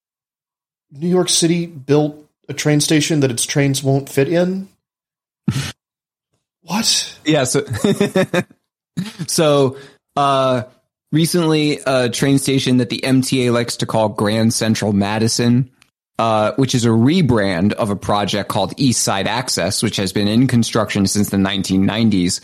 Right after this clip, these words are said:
Speaker 2: uh, to build a new Long Island Railroad terminal underneath Grand Central, like, sixteen stories underneath Grand Central. Um,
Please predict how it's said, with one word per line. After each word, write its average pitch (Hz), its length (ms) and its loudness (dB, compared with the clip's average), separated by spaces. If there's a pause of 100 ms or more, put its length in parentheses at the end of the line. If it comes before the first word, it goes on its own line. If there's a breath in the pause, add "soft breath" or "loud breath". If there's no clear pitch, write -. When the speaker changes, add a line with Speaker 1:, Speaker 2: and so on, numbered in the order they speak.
(540 loud breath)
Speaker 2:
uh, 104 360 -2 (800)
to 139 360 2
build 151 420 0
a 135 120 -2
new 139 360 4
Long 123 340 2
Island 117 340 2
Railroad 113 580 2
terminal 113 640 0 (400 soft breath)
underneath 147 920 0 (300)
Grand 107 280 0
Central, - 440 -6
like, - 160 -8
sixteen 127 600 0
stories 98 760 0 (340 soft breath)
underneath 110 800 2
Grand 95 320 -2
Central. - 500 -6 (420 loud breath)
Um, 113 540 2